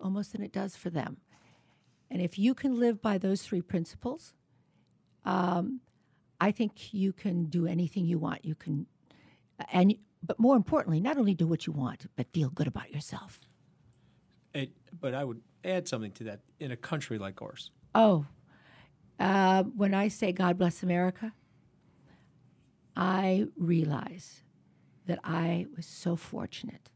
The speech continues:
Speaker 1: that God blessed me to be born in this country.
Speaker 2: Because of the latitude of your, uh, freedoms and the latitude of the expression of your work and, and the expression of your creativity,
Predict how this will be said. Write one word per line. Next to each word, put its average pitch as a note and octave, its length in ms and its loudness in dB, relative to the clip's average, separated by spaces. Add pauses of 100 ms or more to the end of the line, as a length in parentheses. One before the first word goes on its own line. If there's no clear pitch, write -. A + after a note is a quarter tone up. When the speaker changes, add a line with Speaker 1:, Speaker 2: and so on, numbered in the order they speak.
(260)
Speaker 1:
that - 140 -6
God D#3 320 -4
blessed - 460 -8
me F3+ 220 -18 (640)
to - 100 -14
be D#3 100 2
born A#2+ 380 -4
in - 100 -8
this - 140 -8
country. - 400 -14 (1500)
Speaker 2:
Because A#2+ 280 -10
of A2+ 80 -12
the A2+ 100 -8
latitude A#2+ 760 -2
of G#2 280 -8
your, G#2 240 -8 (200)
uh, G#2 180 -8
freedoms B2 800 -6
and G#2 200 -8
the G#2+ 100 -12
latitude A2+ 600 -6
of G#2 120 -12 (200)
the A2+ 80 -10
expression B2 480 -8
of G#2 100 -10
your G#2 100 -8
work A#2 500 -8 (140)
and, G#2 280 -12
and G2+ 200 -14
the G2 240 -14 (280)
expression - 380 -8
of G#2+ 80 -8
your A2 100 -8
creativity, A2+ 800 -6